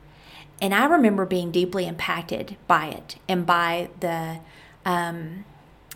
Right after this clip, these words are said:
the harshness, the abuse, the, you know,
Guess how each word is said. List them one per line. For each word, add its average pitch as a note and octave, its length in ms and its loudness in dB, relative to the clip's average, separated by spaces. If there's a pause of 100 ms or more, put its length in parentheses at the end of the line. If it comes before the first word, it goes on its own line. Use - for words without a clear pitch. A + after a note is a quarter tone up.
(400)
the F3+ 680 0 (240)
harshness, F#3+ 920 0
the F3+ 360 -4
abuse, F#3 840 0
the, E3+ 480 -6 (420)
you G3+ 140 2
know, F#3 220 -2